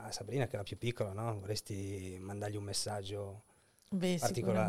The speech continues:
Speaker 2: sicuramente no, ma è quello, quello che dice, mm, eh, pensiamo di essere comunque sempre in tre noi e poi saremo, lo saremo per sempre, anche se è dura, però ecco,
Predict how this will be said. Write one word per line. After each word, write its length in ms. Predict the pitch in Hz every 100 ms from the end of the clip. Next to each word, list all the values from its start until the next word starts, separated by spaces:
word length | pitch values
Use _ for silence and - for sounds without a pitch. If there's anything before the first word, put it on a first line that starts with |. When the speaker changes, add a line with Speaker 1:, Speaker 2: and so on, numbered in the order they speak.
| 185
Speaker 2:
sicuramente 440 | 170 170 190 185
no, 300 | 180 180 190 190
ma 100 | 180
è 60 |
quello, 540 | 180 180 180 180 180 175
quello 200 | 175 175
che 140 | 180
dice, 520 | 175 180 165 185 156 147
mm, 100 | 131 - _ - - - - - - - -
eh, 260 | 190 180
pensiamo 460 | 160 196 185 180 180
di 60 | 175
essere 280 | 175 175
comunque 340 | 175 175 170 180
sempre 340 | - 170 160
in 120 | 170 165
tre 200 | - 165
noi 380 | 156 160 196
e 200 | - 190
poi 1120 | 180 185 180 180 185 190 190 185 185 180 180 180
saremo, 480 | - 151 165 151 147
lo 100 | 160
saremo 360 | - 170 160 165
per 140 | -
sempre, 440 | - - 160 156
anche 220 | 165 156 139
se 140 | -
è 40 |
dura, 320 | 156 160 160 -
però 220 | 156 160
ecco, 320 | 165 - 175